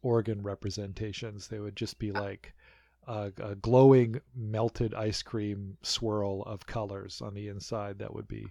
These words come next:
Speaker 1: sloshing about and doing whatever.
Speaker 2: I'm sure Dyson's seen it before.
Speaker 1: <laughs> Oh, yes. But yeah, well, like, when they cut open, uh, Tron's face there, it just seemed to get more and more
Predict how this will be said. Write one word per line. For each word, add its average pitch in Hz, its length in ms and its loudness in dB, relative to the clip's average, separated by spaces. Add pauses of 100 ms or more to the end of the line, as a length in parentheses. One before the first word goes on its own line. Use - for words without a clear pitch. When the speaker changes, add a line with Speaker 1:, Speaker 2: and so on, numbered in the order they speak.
(680)
Speaker 1:
sloshing 104 480 -4
about 101 380 -6
and 101 180 -14
doing 101 280 -8
whatever. 104 280 -14
Speaker 2:
I'm 110 160 -6
sure 127 260 0
Dyson's 107 560 0
seen 101 280 -4
it 95 160 -8
before. 98 440 -4 (280)
Speaker 1:
<laughs> - 180 -2
Oh, 147 580 8
yes. 107 440 -2 (260)
But 165 160 6
yeah, 185 220 8
well, 156 340 4 (120)
like, 131 200 -2
when 135 120 -6
they 123 100 -6
cut 131 220 -4
open, 117 420 -4
uh, 104 240 -12 (480)
Tron's 113 340 -2
face 117 360 -2
there, 104 180 -10
it 101 80 -14
just - 180 -8
seemed 107 180 -6
to 107 60 -14
get 107 260 -6
more 104 360 -4
and 104 160 -8
more 101 420 -4